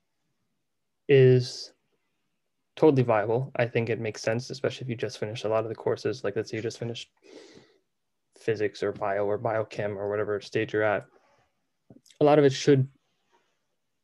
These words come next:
uh, be fresh in memory, and you have a lot of time to work on it without having to worry about the classes. On the other hand,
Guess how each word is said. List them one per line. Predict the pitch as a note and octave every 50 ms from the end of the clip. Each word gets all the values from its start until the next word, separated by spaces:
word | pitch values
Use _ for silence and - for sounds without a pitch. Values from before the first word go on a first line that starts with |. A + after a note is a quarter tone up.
| _ _ _
uh, | B2+ B2 A#2+ A#2+ A#2 A#2 A#2 A#2 A#2 A2+ A#2 A#2+ B2+
be | - C#3+
fresh | C3+ C#3 - C#3 C3+ -
in | C#3 C3
memory, | B2 B2 A#2+ B2 A#2+ A#2+
and | A2+ A#2
you | A#2
have | A2+ A#2+ A#2 G#2+
a | A2
lot | A2 A2
of | A2
time | A2 - B2 G#2+
to | G#2+ - G#2
work | G#2 G#2+ G#2 - A2+
on | G#2+
it | G2+ G2 - _ _ _ _
without | - B2+ B2 A#2 A2+ A2+
having | A2+ A2 G2+
to | -
worry | A2+ G#2
about | G2+ G#2 G2
the | -
classes. | - G2+ - - - - - - - _ _ - - - - - - - - _ _
On | D#3+ D3+
the | D#3
other | D#3 D3 B2+
hand, | A#2 G#2+ G2+ -